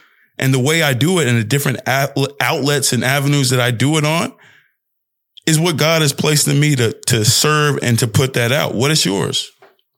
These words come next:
Did you work in your purpose today?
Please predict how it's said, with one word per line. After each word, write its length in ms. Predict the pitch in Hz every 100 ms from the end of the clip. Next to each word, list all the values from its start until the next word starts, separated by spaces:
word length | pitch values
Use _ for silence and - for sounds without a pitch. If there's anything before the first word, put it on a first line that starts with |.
| _ _ _ _ _ _ _ _ _ _ _ _ _ _
Did 180 | 117 127
you 120 | 185
work 240 | 175 170 160
in 80 |
your 120 | 143 131
purpose 400 | - 131 98 -
today? 380 | 101 95 85